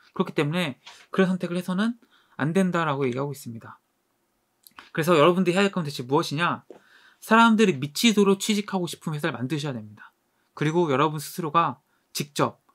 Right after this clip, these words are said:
정책과 제품과 생산자를 통제할 수 있는 사람이 되어야 합니다.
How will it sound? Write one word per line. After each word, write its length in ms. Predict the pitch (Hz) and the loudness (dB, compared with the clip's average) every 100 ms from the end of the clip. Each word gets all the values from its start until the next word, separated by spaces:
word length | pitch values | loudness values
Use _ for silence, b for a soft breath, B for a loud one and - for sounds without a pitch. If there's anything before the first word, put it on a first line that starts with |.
| _ _ _ | _ _ _
정책과 760 | - 147 143 156 - 180 214 226 _ _ _ | -4 -2 -2 -8 -4 -2 -2 -4 _ _ _
제품과 600 | 185 - 180 147 117 - _ _ _ | -10 -6 -6 -4 -6 -8 _ _ _
생산자를 800 | 226 220 240 190 147 185 135 - _ _ _ | 2 4 4 2 2 2 0 -6 _ _ _
통제할 640 | - 262 254 247 220 175 | 2 4 4 4 2 0
수 420 | 147 - 208 233 - _ _ _ | -2 -4 -2 -2 -6 _ _ _
있는 360 | 143 165 190 180 | -2 0 0 0
사람이 560 | 165 139 160 214 214 _ _ | -4 -4 -2 -2 -4 _ _
되어야 320 | - 139 147 | -2 -2 -2
합니다. 440 | 139 160 131 - | -4 -10 -12 -16